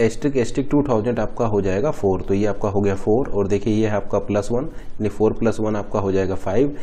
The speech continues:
यानी ये value क्या हो जाएगी? ये value आपका फ़ाइव हो जाएगी। और ये value आपको कहाँ assign करनी है? ये value आपको assign करनी है, देखिए यहाँ पर। अब देखिए उसी तरीके से फिर आप यहाँ पर calculate कर सकते हैं asterisk two thousand। तो asterisk two thousand आपका हो जाएगा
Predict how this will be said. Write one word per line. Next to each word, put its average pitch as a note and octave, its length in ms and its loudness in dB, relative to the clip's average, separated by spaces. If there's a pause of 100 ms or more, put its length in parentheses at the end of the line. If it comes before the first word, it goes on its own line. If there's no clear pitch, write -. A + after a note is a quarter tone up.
(240)
यानी G#2+ 160 0
ये A2+ 120 2
value A2 260 2
क्या B2 140 0
हो A#2 100 2
जाएगी? C3 220 0
ये A2 100 2
value G#2+ 220 4
आपका G#2+ 180 0
फ़ाइव A#2 260 2
हो B2 100 0
जाएगी। G#2+ 260 4
और B2 140 4
ये A#2 80 6
value A#2+ 240 4
आपको B2+ 200 2
कहाँ B2 240 -4
assign C#3 260 0
करनी C#3 300 0
है? E3+ 100 -6 (360)
ये A2+ 140 2
value G#2+ 280 2
आपको A#2 180 0
assign G#2 280 0
करनी G2+ 300 0
है, A2+ 60 0
देखिए D#3+ 400 0
यहाँ F2+ 260 -2
पर। E2 200 -8 (400)
अब F#2 180 -4
देखिए A2 240 2
उसी B2 140 0
तरीके A#2 260 2
से G#2+ 60 -2
फिर B2 200 2
आप A#2+ 160 0
यहाँ A#2+ 120 0
पर A#2+ 120 0
calculate A#2+ 320 0
कर - 120 2
सकते A2+ 240 -2
हैं - 120 -2
asterisk A2 360 0
two C3+ 120 6
thousand। F#2+ 360 0
तो G2+ 120 0
asterisk B2+ 380 -2
two C#3 180 2
thousand B2+ 300 2
आपका B2 240 -2
हो G#2+ 140 0
जाएगा G#2 360 -2